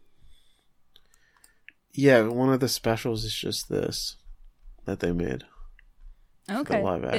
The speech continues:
Speaker 1: action.
Speaker 2: that would be really interesting to see how it translated to live action. 'Cause here,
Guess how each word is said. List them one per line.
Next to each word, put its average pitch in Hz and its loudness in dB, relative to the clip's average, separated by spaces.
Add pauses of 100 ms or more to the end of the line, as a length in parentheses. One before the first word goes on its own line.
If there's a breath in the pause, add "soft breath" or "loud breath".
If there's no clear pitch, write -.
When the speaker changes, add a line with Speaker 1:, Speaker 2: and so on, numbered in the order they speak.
Speaker 1:
action. - -10 (380)
Speaker 2:
that 196 -2
would 247 -2
be 285 0
really 254 0
interesting 220 -8
to 190 -6
see 190 -8
how 180 -4
it 175 -6
translated 160 -10
to - -14
live 156 -6
action. - -10 (480 soft breath)
'Cause - -10
here, 233 0